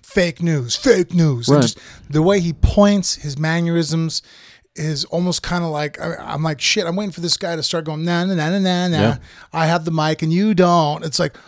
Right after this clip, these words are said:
Speaker 1: holy shit, how childish does you look right now? I'm like, it blew my mind. I'm like, "Fuck, man, I, you're the president. You gotta act presidential." Like, I don't know, like, you're bigger than life. I mean, I don't know. I mean, I'm a U S citizen and I just have a different outlook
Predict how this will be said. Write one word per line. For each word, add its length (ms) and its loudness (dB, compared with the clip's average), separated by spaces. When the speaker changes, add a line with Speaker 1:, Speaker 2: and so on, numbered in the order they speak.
Speaker 1:
holy 460 -4
shit, 300 -2
how 120 -6
childish 580 0
does 180 -4
you 100 0
look 260 0
right 160 -2
now? 140 0
I'm 60 2
like, 200 0
it 160 0
blew 220 0
my 180 2
mind. 340 2
I'm 80 -2
like, 220 -8
"Fuck, 340 -10
man, 160 -2
I, 160 -8
you're 160 -4
the 100 -6
president. 540 -6
You 80 -14
gotta 260 -6
act 420 -6
presidential." 760 2
Like, 160 0
I 100 4
don't 120 4
know, 120 6
like, 240 4
you're 140 0
bigger 360 4
than 140 0
life. 400 0
I 40 2
mean, 140 -2
I 120 0
don't 100 0
know. 80 0
I 60 -2
mean, 280 -2
I'm 140 -6
a 60 -2
U 200 2
S 100 2
citizen 380 2
and 100 -2
I 80 2
just 180 -4
have 240 0
a 40 2
different 340 -4
outlook 420 0